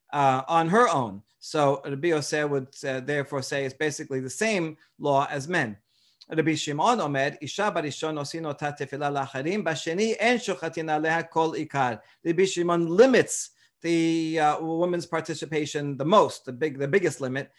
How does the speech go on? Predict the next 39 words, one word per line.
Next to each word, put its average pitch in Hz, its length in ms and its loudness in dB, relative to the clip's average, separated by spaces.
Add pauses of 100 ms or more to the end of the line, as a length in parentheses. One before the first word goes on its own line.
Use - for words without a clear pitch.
(180)
and 156 160 -2
says 160 280 0
in 208 140 2
the 185 80 4
first 226 400 2
Rishon, 190 540 2
in 175 180 -4
the 165 120 -2
Pesach 185 320 -2
Rishon, 190 520 0 (200)
they 156 100 0
cannot 165 320 -2
make 165 180 -2
their 156 160 2
own. 202 220 4
They 180 100 0
can 165 240 -2
join 208 440 6
in 175 280 4 (200)
with 156 180 2
a 165 40 -4
group 151 280 -6
of 147 80 -4
men. 131 380 -2 (160)
And 151 220 -2
Pesach 208 300 2
Sheni, 214 360 0
they 202 100 4
cannot 196 340 0
do 202 140 4
at 190 80 6
all. 196 160 8
They 156 120 2
can't 196 240 2
even 180 220 0
join 165 300 4
in. 123 180 -2
They're 123 140 -4
totally 180 640 2